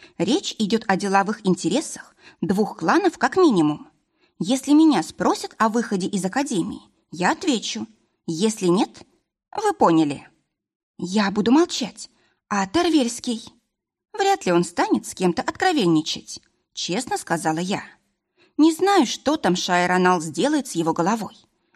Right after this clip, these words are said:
Это не мои проблемы. Мне важно, чтобы меня в ближайшие несколько дней не прищучили. А потом? А потом всему Эрсиану будет весело и интересно.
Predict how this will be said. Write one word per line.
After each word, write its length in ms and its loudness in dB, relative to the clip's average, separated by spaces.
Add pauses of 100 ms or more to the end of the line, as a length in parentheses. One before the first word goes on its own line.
Это 180 -4
не 100 4
мои 220 6
проблемы. 540 -4 (480)
Мне 240 4
важно, 400 2
чтобы 280 0
меня 320 4
в 60 -6
ближайшие 580 -2
несколько 440 -2
дней 360 -2 (200)
не 160 4
прищучили. 720 -4 (420)
А 120 0
потом? 480 -4 (600)
А 120 0
потом 420 0
всему 520 0
Эрсиану 600 -2 (300)
будет 420 0
весело 360 -2
и 280 -6
интересно. 640 -2